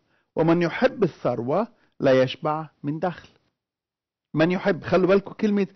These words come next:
من يحب، يعني بمعنى إيه؟ إنه هو ده كل قلبه، هو كل هدفه في الحياة إنه يدخل أكتر، هو بيحب.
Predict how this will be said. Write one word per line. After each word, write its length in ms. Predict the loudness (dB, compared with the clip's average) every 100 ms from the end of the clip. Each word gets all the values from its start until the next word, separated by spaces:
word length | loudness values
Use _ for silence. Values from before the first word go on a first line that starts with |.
| _ _
من 320 | 0 2 2 -2 _
يحب، 680 | 0 2 2 0 0 0 0 -2 _ _ -4
يعني 200 | -2 0
بمعنى 400 | 0 2 0 0
إيه؟ 320 | 2 2 2
إنه 220 | 0 0
هو 460 | 0 2 4 4 2
ده 180 | 2 2
كل 380 | 2 0 2 2
قلبه، 440 | 0 0 0 -2
هو 360 | -6 0 2 2
كل 720 | 0 _ 0 2 2 0 -2 -6 _ _ -4
هدفه 440 | 0 0 0 -4
في 100 | -6
الحياة 480 | -4 2 4 4 0 -8 -20 _
إنه 580 | 2 2 0 0 -2 -4 _ _ _ _ _ _ _ _ _ _ _ _ _ _ _ _ _ _ _
يدخل 460 | 0 2 0 -4 -8
أكتر، 340 | -8 -10 -16 -14
هو 160 | -2 0
بيحب. 640 | 0 0 -2 -2 -4 -6